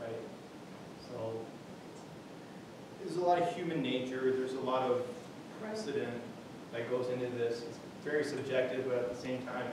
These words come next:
again, it's a "I know it when I see it" type of deal. So then in nineteen ninety, we had the Reeves test, or the family resemblance test. So the Howey test is still kind of the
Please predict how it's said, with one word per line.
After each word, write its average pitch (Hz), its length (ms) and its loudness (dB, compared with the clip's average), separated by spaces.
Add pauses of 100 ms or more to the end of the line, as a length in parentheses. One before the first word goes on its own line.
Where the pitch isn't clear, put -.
again, 123 220 -2 (280)
it's - 140 -6
a 131 140 2
"I 123 80 2
know 127 280 2
it 127 60 2
when 123 100 0
I - 140 -2
see - 240 -6
it" - 220 -6
type - 120 -6
of - 100 -6 (120)
deal. - 220 -6 (2750)
So 160 140 2
then 156 640 4
in 139 120 0
nineteen - 420 4
ninety, 139 440 4
we 131 80 6
had 127 180 6
the 120 80 2
Reeves 139 400 2
test, - 360 -4 (260)
or 131 80 -4
the 131 100 -4 (100)
family 131 300 4
resemblance 120 520 0 (100)
test. - 280 -2 (840)
So 127 380 4
the 143 60 2
Howey 180 380 10
test 151 300 8
is - 80 0
still 143 600 8 (140)
kind 135 160 2
of 131 100 2
the 127 100 6